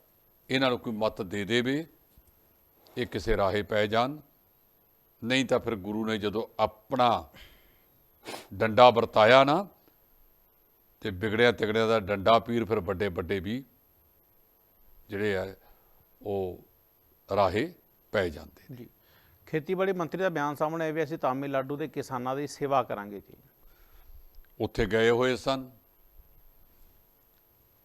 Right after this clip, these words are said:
Speaker 1: ਉਹ ਕਹਿੰਦੇ ਆ ਕਿ ਅਸੀਂ ਉਹਨਾਂ ਦਾ ਜਿਹੜਾ ਇਹਨਾਂ ਮਾਮਲਿਆਂ ਦੇ ਵਿੱਚ ਕੋਈ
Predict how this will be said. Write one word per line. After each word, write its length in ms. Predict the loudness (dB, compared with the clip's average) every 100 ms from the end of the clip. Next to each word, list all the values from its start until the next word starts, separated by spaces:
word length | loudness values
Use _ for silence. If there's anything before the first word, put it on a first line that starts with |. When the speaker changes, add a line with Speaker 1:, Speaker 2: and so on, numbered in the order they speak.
| _ _
Speaker 1:
ਉਹ 80 | -4
ਕਹਿੰਦੇ 380 | 2 4 8 8
ਆ 60 | 8
ਕਿ 360 | 6 4 4 0 _ _ _ _ _ _ _ _ _ _ _ _ _ _ _ _ _ _ _ 0
ਅਸੀਂ 380 | 2 2 0 -2 -10 _ _ _ _ _ -20 _ _ _ -6
ਉਹਨਾਂ 220 | 0 0
ਦਾ 360 | 2 2 0 -4 _ _ _ _ _ _ _ _ _ _ _ _ _ _ _ -16
ਜਿਹੜਾ 480 | -4 2 4 4 0 -12 _ _ _ _ _ _ _ _ -6
ਇਹਨਾਂ 240 | 0 2
ਮਾਮਲਿਆਂ 480 | 4 2 2 2 0
ਦੇ 100 | 0
ਵਿੱਚ 240 | -4 -6
ਕੋਈ 440 | -8 -2 0 0